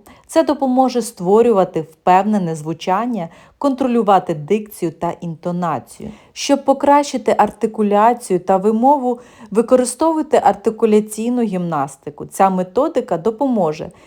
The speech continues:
підвищити чіткість мовлення, поліпшити контроль над диханням, покращити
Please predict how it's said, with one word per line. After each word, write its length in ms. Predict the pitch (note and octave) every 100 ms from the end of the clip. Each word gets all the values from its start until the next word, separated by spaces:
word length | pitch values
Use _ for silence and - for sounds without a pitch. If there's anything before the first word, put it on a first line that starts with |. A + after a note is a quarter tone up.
| _ _
підвищити 760 | - F#3+ F#3+ A#3 D4+ - B3 F3
чіткість 680 | - - F#3+ F#3+ G#3+ G#3+ G#3+
мовлення, 560 | E3 D3 C#3+ D3 D3 - - - - - -
поліпшити 760 | A3+ G#3 A#3+ - C4 A#3 F#3
контроль 580 | F#3 F#3+ F#3 F#3 F#3+ G3
над 380 | G3+ F#3+ E3 D3+
диханням, 680 | A3 G#3 F3+ D#3 D3 C#3 C#3+ _ _ _
покращити 1000 | G#3 G#3 G#3+ G3+ C4 - A3+ A3 D#3+ D3+